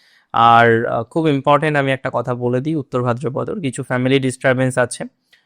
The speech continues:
ম্যারেজ লাইফ রিলেটেড একটা স্ট্রেস আছে, সেটাকে মিনিমাইজ করতে হবে। ম্যারেজের, আহ, স্ট্রেসটাকে মিনিমাইজ করলে আপনার লাইফ,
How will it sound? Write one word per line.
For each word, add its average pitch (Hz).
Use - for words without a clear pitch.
ম্যারেজ 135
লাইফ 139
রিলেটেড 123
একটা 123
স্ট্রেস -
আছে, -
সেটাকে 139
মিনিমাইজ 139
করতে -
হবে। 143
ম্যারেজের, 139
আহ, 127
স্ট্রেসটাকে 139
মিনিমাইজ 127
করলে 135
আপনার 123
লাইফ, 127